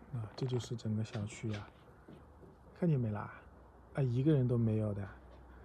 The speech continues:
宛如末世，对吧？是吧？然后你看，每栋楼的前面都有一个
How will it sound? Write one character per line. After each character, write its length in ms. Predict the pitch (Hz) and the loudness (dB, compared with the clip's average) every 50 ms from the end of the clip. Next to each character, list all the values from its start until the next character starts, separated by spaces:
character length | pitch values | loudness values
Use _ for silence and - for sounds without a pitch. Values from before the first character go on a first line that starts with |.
| - - - - - - - - - - - - - - - - | -20 -20 -20 -20 -20 -20 -20 -20 -20 -20 -20 -20 -20 -14 -6 -2
宛 120 | 117 110 | 0 0
如 140 | 107 110 110 | 2 2 2
末 300 | 117 139 143 131 113 107 | 4 4 4 4 4 2
世， 280 | - - - - 113 104 | 0 -2 -2 -2 -2 -2
对 160 | - 107 104 101 | -2 -4 -4 -4
吧？ 280 | - - - - - - - - - - - - - - - - - - - - - - - - - - - - - - - - - - - - - - - - - - - - - - - - - - - - - - - | -4 -8 -10 -14 -16 -18 -20 -20 -20 -20 -20 -20 -20 -20 -20 -20 -20 -20 -20 -20 -20 -20 -20 -20 -20 -20 -20 -20 -18 -18 -18 -18 -18 -20 -20 -20 -20 -20 -20 -20 -20 -20 -20 -20 -20 -20 -20 -20 -20 -20 -20 -20 -20 -20 -14
是 160 | - - - | -8 -2 -2
吧？ 240 | 135 113 107 110 - - - - - - - - - - - - - - - - | 0 0 -2 -4 -8 -12 -20 -20 -20 -20 -20 -20 -20 -20 -20 -20 -20 -18 -10 -6
然 100 | 123 107 | -6 -2
后 120 | - 143 | 0 0
你 100 | 131 127 | 0 0
看， 180 | 120 - 143 135 - - - - | 0 -2 -2 -4 -4 -8 -8 -2
每 100 | - 127 | 2 2
栋 260 | 120 - - 165 160 143 | 4 4 6 6 6 8
楼 180 | 127 120 120 127 | 8 6 6 4
的 100 | 143 139 | 2 2
前 260 | - - - 123 120 | 0 0 0 2 4
面 220 | 131 131 123 120 | 4 4 4 2
都 120 | 123 143 139 | 4 2 2
有 220 | 139 131 123 120 | 4 4 4 4
一 120 | 120 120 | 2 2
个 240 | 117 - 131 123 123 | 2 2 0 0 0